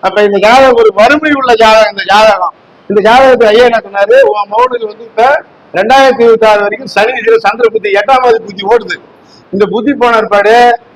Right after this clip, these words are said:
இவன் வந்து ஓரளவு தான் படிப்பான், அதிகம் படி-, படிக்க, ப-, படிக்க மாட்டான். பாத்தீங்களா? ஓரளவு படிப்போம், உன் மகளும் ஓரளவு தான் படிக்கும். அதாவது உங்க பிள்ளைங்களாலதான் உங்க குடும்ப முன்னேற்றத்துக்கு வரும். உன் ஆம்பளை அவன் உன்னை விட்டுட்டு போயிட்டு இருப்பான் கொஞ்ச நாள்,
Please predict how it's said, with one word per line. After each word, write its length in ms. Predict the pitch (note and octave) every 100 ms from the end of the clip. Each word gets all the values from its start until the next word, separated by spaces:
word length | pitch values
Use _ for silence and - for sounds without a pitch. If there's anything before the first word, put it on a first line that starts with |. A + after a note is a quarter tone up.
| -
இவன் 200 | G#3+ A#3
வந்து 180 | A3 C4
ஓரளவு 440 | G#3+ B3+ C#4 C#4 C4+
தான் 160 | C4+ C4+
படிப்பான், 360 | A#3 G#3+ G3+
அதிகம் 240 | G#3+ B3+ B3+
படி-, 300 | A3 A#3+ -
படிக்க, 400 | G#3+ A3 G#3+ G3+
ப-, 140 | G3 F#3+
படிக்க 260 | G3+ A#3+
மாட்டான். 360 | A3 G3+ E3+ D#3 _ - - -
பாத்தீங்களா? 400 | F#3+ G3 G#3+ G#3
ஓரளவு 380 | F3+ G#3 A3 A#3+
படிப்போம், 320 | G#3 G#3 A#3+ A3
உன் 60 |
மகளும் 340 | G3 A3+ B3 A3
ஓரளவு 300 | A3 G#3+ A3
தான் 120 | -
படிக்கும். 460 | G#3 A#3 G#3 E3+ - _ _ - -
அதாவது 300 | F#3+ A#3+ A3
உங்க 200 | G#3+ G3+ -
பிள்ளைங்களாலதான் 720 | A3+ C4 C4 B3 A#3+ B3 B3+
உங்க 140 | A#3+ F#3+
குடும்ப 240 | A3 A3+
முன்னேற்றத்துக்கு 600 | G#3+ A3+ A3+ G#3 G3+ G3+
வரும். 220 | A3+ G3+ - _ _ _ _ _ F3
உன் 120 | A3
ஆம்பளை 320 | A3+ C#4 C#4
அவன் 180 | C4 C4+
உன்னை 160 | B3
விட்டுட்டு 340 | A3+ C4 D#4 A#3
போயிட்டு 220 | A#3+ A#3+
இருப்பான் 220 | - G#3
கொஞ்ச 220 | G3+ G#3+
நாள், 200 | A3 F#3+